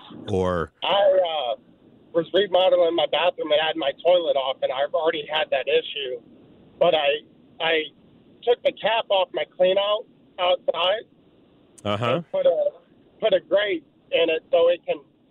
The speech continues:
Speaker 2: flow out in the backyard instead of in the house. <laughs>
Speaker 1: Yeah.
Speaker 2: Uh, but I, I didn't know if there's something out there that I didn't, didn't know of,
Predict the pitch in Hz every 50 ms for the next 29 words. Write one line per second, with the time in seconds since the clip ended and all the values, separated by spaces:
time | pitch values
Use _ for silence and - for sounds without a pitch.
0 | _ _ 170 190 190 185 180 175 180 180 170 165 - - 180 165 165 - - 151
1 | 151 143 135 156 165 180 190 175 160 151 147 - _ _ _ _ _ _ _ _
2 | _ _ _ _ _ _ _ _ - 156 165 - - 180 180 170 151 - - 170
3 | 160 170 139 135 165 170 151 127 - - - - - - 220 - - _ _ _
4 | _ _ _ _ _ _ _ - 101 120 127 131 139 120 - - - _ _ -
5 | - - - - - _ _ _ _ - - - - 165 147 131 127 123 120 -
6 | - - - 160 170 165 151 160 170 170 170 185 175 170 175 165 185 180 170 165
7 | 175 175 175 - - 170 165 160 160 151 - _ _ _ _ _ _ _ _ _
8 | _ _ _ _ _ _ _ - - 180 180 165 - - 175 165 160 165 165 -
9 | 170 165 165 147 151 143 143 147 147 156 160 160 160 160 151 147 143 135 - -
10 | - - - - - 175 160 151 - - - 160 160 156 156 151